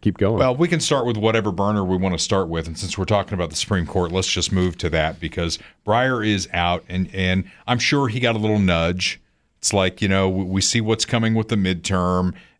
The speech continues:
Speaker 2: and let's just go ahead and get you to do this now. So, a-, a-, and that's fine. I mean,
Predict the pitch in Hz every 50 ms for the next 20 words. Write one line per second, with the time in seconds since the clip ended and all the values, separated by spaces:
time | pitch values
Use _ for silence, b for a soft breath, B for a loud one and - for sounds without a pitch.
0 | _ - 90 82 82 85 85 82 80 90 98 101 - - 101 92 - - - 98
1 | 101 90 90 101 92 82 90 87 90 95 90 87 92 90 87 82 90 85 78 82
2 | 80 - - 90 87 85 82 82 82 82 80 b b b b b b b b b
3 | - - - 113 104 104 104 - - 135 117 - - 143 139 120 151 151 165 202
4 | 240 247 254 - - 220 214 180 135 143 139 117 - - 135 139 127